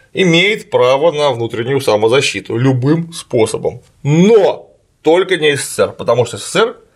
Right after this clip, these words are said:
это коммунистическое государство, значит, оно неправильное и само преступное, а любое другое государство, основанное, конечно же, на эксплуатации человека, человека, вот рабовладельческого общества до буржуазного,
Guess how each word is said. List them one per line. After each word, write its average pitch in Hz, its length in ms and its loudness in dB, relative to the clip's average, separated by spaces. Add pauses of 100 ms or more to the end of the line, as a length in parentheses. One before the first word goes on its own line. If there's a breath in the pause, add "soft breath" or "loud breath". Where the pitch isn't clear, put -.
(140 soft breath)
это - 220 -6
коммунистическое 120 920 -6
государство, 151 680 -4 (120)
значит, 123 240 -6
оно 110 100 -6
неправильное 104 680 -2
и 151 160 -8
само 120 320 0
преступное, 101 720 -6 (200 loud breath)
а 127 120 -4
любое 127 340 0
другое 143 440 0
государство, 110 600 -4 (760 soft breath)
основанное, 160 640 2
конечно 151 400 -2
же, 104 100 -8
на 143 200 0
эксплуатации 170 600 0
человека, 147 380 0
человека, 170 420 2
вот 160 180 0
рабовладельческого 185 840 0
общества 185 400 0
до 165 120 2
буржуазного, 151 760 0